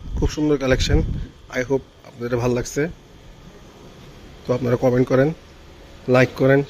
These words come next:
শেয়ার করেন, সাবস্ক্রাইব করেন ফাটায়া। এই দুটো গরুর দামাদামি করলাম, তো এটা মনে হয় এক ভাইয়ের হয়ে যাবে ইনশাল্লাহ। এটা না হইলেও এটা মনে হয় হয়ে যাবে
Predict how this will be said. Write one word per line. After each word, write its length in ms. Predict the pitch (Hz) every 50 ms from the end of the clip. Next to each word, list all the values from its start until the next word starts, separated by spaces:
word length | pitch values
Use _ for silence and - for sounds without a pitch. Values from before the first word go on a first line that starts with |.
| - -
শেয়ার 200 | - 127 127 127 127
করেন, 200 | 139 131 135 143 147 151 - - - - -
সাবস্ক্রাইব 340 | - 131 131 - - 135 123 - 127
করেন 160 | 120 117 120 - -
ফাটায়া। 320 | 143 131 135 123 113 107 - - - - - - - - - - - - - - - - - - - -
এই 60 | 123 123
দুটো 140 | 131 123 127 123
গরুর 200 | 131 135 135 135 135
দামাদামি 360 | 135 135 135 139 135 135 127 139
করলাম, 260 | 123 127 131 135 151 175 - - - - - - - - - - - - - - - - - - - - - - - - - - -
তো 80 | - 123 117 117 113 120 101 - - - 107
এটা 120 | - 117 113 120
মনে 120 | 120 123 117 113
হয় 200 | 120 113 110 113 110 - - - - - - - - - - - - - - - - - - - - - - - - - - - - - - - - - - - -
এক 60 | 110 107 107
ভাইয়ের 300 | 107 117 113 113 113 113 101 98
হয়ে 140 | 120 127 117
যাবে 120 | 127 120 113 107
ইনশাল্লাহ। 400 | 104 - - 120 101 104 98 95 - - - - - - - - - - - - - - - - - - - -
এটা 120 | 110 117 113 113
না 60 | 113 113 107
হইলেও 280 | 117 117 113 117 117 117 117 117 - - - - - - - - - - - 147
এটা 120 | 120 123 117 117
মনে 100 | 120 120 117
হয় 100 | 120 113 110
হয়ে 120 | 123 117 107 110
যাবে 160 | 107 101